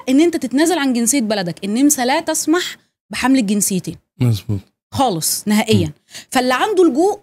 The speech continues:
Speaker 1: هو كده عنده ميزة حلوة قوي بقى. لو هو بياخد الجنسية، إيه هي؟ محتفظ بجنسية بلده. ولكن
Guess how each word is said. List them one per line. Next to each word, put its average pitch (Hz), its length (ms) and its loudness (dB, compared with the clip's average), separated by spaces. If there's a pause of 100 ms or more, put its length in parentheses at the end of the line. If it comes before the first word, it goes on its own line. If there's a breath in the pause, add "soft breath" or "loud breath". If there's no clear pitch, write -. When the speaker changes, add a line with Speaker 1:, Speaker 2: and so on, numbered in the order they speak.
(160)
Speaker 1:
هو 262 220 0
كده 277 140 -2
عنده 269 240 4
ميزة 262 180 4
حلوة 247 260 0
قوي 220 160 0
بقى. - 200 -6 (160)
لو 214 100 0
هو 247 120 2
بياخد 233 220 0
الجنسية، 196 500 -2
إيه 254 220 0
هي؟ 294 180 4 (520)
محتفظ 254 400 0
بجنسية 233 360 2
بلده. 202 360 -2 (180)
ولكن 233 680 -2